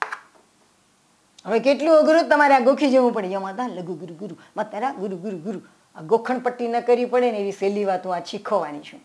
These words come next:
પણ પહેલા આટલું કરી લઈએ. યમાતા, આ માતારા, આ લઘુ, લઘુ, લઘુ એટલે નસલ.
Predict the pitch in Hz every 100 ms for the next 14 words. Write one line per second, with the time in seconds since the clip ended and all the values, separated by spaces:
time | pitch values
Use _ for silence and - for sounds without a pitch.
0 | _ _ - 185 151 214 208 190 208 190
1 | 202 185 156 147 139 - _ 185 214 208
2 | 196 - 139 _ _ 175 170 175 180 -
3 | 214 190 147 - _ - - - - -
4 | _ _ - - - - - _ _ -
5 | - - _ _ - 180 190 196 190 180
6 | 190 196 202 180 175 185 - 214 175